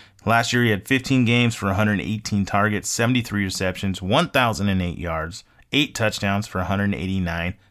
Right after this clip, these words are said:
point three points. So Chark is a former second-round pick of the N F L draft entering his third season. For the first eleven weeks last year, he was the wide receiver five in fantasy.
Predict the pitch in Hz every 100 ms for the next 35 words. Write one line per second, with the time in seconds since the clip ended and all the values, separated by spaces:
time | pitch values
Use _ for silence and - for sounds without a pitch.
0 | _ - 85 87 - 80 80 82 _ _
1 | - 143 131 - - - - - - -
2 | - - 87 - 147 143 143 113 107 -
3 | 135 135 123 - 123 139 127 123 113 123
4 | 123 107 104 107 104 104 101 101 101 98
5 | 98 98 104 92 - - - - 135 170
6 | - 113 101 98 101 - - 117 104 101
7 | - 156 160 - 143 139 131 113 123 117
8 | 101 98 - 101 95 110 101 110 104 113
9 | 117 92 92 98 95 101 98 101 - -
10 | 113 98 98 92 - 104 101 113 107 104
11 | - 78